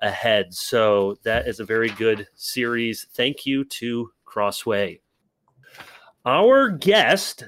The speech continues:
today is the Reverend Doctor Mister Friend Tim Keller. Tim, we are so glad to have you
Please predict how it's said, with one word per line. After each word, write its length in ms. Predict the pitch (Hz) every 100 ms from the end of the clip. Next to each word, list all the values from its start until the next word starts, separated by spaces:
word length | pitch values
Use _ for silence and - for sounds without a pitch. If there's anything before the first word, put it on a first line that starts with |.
| -
today 640 | 151 127 135 190 285 202 - _ _ -
is 680 | 113 104 104 101 95 - _ _ _ _ _ _ -
the 80 | 95
Reverend 560 | 104 123 143 151 185 - _ _ _ _ _ _ -
Doctor 560 | 95 90 - 107 98 _ _ _ _ _ _ _ -
Mister 480 | 104 - 107 101 - _ _ -
Friend 440 | 165 131 120 110 _ _
Tim 200 | 110 101
Keller. 380 | - 95 92 85
Tim, 540 | - - 143 165 226 226
we 160 | 120 107
are 120 | 98
so 240 | - 131
glad 340 | 123 110 104 95
to 100 | 95
have 320 | 95 104 98
you 320 | 101 104 98